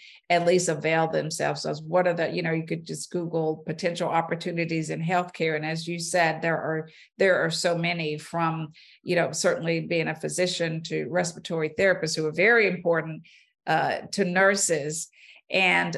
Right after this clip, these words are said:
I, um, you know, think that we do need, uh, to do better, a better job at making sure we are reaching back into the schools, something we do, um, at the A M A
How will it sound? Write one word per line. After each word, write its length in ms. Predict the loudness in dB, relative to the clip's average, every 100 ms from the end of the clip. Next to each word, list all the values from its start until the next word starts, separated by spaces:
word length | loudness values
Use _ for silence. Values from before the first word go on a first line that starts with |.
| -2
I, 520 | 2 2 4 4 2
um, 440 | 2 2 0 -4 -12 _
you 160 | 0 2
know, 360 | 4 2 -2 0
think 340 | 2 2 0
that 340 | 2 4 4 4
we 340 | 4 4 2
do 420 | 0 2 2 2 -2
need, 520 | -2 -2 -2 -4 -8 -4
uh, 380 | 0 2 2 0 -4 -6
to 80 |
do 280 | -2 0 0
better, 360 | 2 4 4 2
a 120 | 0
better 420 | -2 0 2 4 2
job 460 | 0 4 4 2
at 100 | 0
making 280 | -4 -4 -2
sure 200 | -2 0
we 220 | 0 0
are 100 | 0
reaching 640 | -2 -4 -4 -2 -2 -4 -10 -18 -20 -14
back 440 | -2 2 4 4 0
into 240 | -2 -2
the 120 | -2
schools, 600 | -2 0 4 6 4 2
something 360 | -2 -2 -4 -2
we 140 | -2
do, 680 | -2 0 0 2 2 0 -2 -8 _ _ _
um, 500 | 0 2 2 -2 -6 -12 -4
at 220 | 0 2 0
the 120 | 0
A 240 | 2 4 2
M 140 | 2
A 600 | 2 2 2 2 0 -4